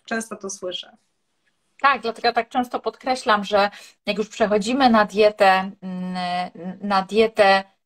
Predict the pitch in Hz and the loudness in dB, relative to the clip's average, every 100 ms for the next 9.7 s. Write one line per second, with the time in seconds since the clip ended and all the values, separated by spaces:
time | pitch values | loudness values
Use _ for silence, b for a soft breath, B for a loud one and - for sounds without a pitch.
0 | _ - 240 233 196 190 - 202 196 202 | _ 0 0 2 0 -2 -4 -2 -2 2
1 | 214 226 175 165 _ _ _ - 220 226 | 4 6 4 0 _ _ _ -2 0 0
2 | 226 233 233 233 233 233 262 247 - 180 | -2 -2 0 -2 -6 -8 -8 -10 -10 -10
3 | 185 202 202 220 240 233 233 196 - 247 | -10 -12 -10 -6 0 0 0 -2 0 -2
4 | - 208 220 226 - 233 247 233 202 - | 0 -2 0 0 4 6 6 6 2 -4
5 | 190 190 220 254 269 190 214 185 185 180 | -4 0 2 2 0 2 6 6 4 0
6 | 190 - _ _ 240 240 247 233 240 - | -8 -10 _ _ -2 0 0 -2 -4 2
7 | 262 240 233 220 214 214 214 277 269 214 | 2 2 -2 -4 0 0 2 2 2 -2
8 | - 208 214 - 254 247 240 220 214 196 | -6 -8 -8 -2 -2 0 -2 -2 -4 -4
9 | 196 220 214 254 220 214 | -2 0 4 4 2 -2